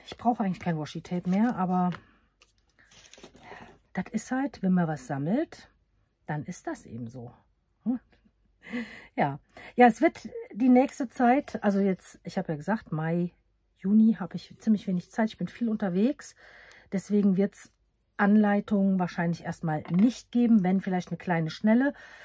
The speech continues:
Aber ich habe im Moment die Zeit nicht dazu. Ich hoffe, ihr bleibt mir trotzdem treu. Anleitungen kommen auf jeden Fall, wenn ich dann wieder,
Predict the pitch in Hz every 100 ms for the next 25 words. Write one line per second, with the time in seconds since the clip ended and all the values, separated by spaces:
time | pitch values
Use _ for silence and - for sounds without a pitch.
0 | - - 196 202 202 196 196 _ - -
1 | _ _ _ _ _ - 185 196 180 175
2 | 156 151 147 175 220 240 233 302 277 -
3 | 285 247 196 220 220 180 - 202 - 277
4 | 240 165 170 240 - 208 226 226 208 190
5 | 185 180 151 - - - 240 254 226 214
6 | 202 190 180 170 175 170 165 156 160